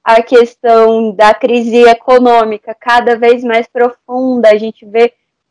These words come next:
a falta de perspectiva de vida, de sonhos a serem alcançados, de conquistas a serem tidas cada vez mais intensas. E daí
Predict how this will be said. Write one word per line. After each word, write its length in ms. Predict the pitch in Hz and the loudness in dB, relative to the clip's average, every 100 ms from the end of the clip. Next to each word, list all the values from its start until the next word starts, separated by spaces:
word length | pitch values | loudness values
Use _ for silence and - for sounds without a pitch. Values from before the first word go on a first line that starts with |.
| _ _ _ - | _ _ _ -6
a 220 | 226 269 | -2 -2
falta 560 | 285 254 262 269 302 262 | 0 0 0 0 -4 -4
de 140 | 254 | -6
perspectiva 1040 | 262 302 349 - 392 - - 349 480 508 | -2 0 0 -4 -8 -8 -6 0 2 4
de 160 | 294 285 | 2 -2
vida, 640 | 254 240 294 359 311 240 | -2 -2 2 2 4 2
de 160 | 220 254 | 2 -6
sonhos 640 | 262 - 262 285 330 285 | -10 0 2 2 0 -4
a 80 | 262 | -6
serem 300 | 247 240 233 | -6 -6 -6
alcançados, 880 | 233 233 247 233 - 214 240 233 233 | -6 -8 -16 -12 -2 0 0 -2 -8
de 100 | 208 | -10
conquistas 800 | - 254 254 262 269 302 - 277 | -8 -6 -8 -10 -8 -8 -8 -12
a 100 | 240 - _ _ _ - | -12 -12 _ _ _ -4
serem 300 | 240 262 285 | -2 -2 -4
tidas 500 | - 247 240 262 262 | -6 -6 -2 -2 -4
cada 380 | - 262 294 349 | -2 0 2 2
vez 300 | 294 269 285 | 2 0 2
mais 360 | 277 262 269 | 0 0 -2
intensas. 720 | 302 370 - 339 311 349 - 208 _ _ _ _ _ _ _ - | -6 -10 -8 -6 -6 -8 -16 -20 _ _ _ _ _ _ _ -4
E 120 | 277 | -2
daí 800 | 226 285 277 277 320 466 294 233 | 2 2 2 2 2 4 4 -2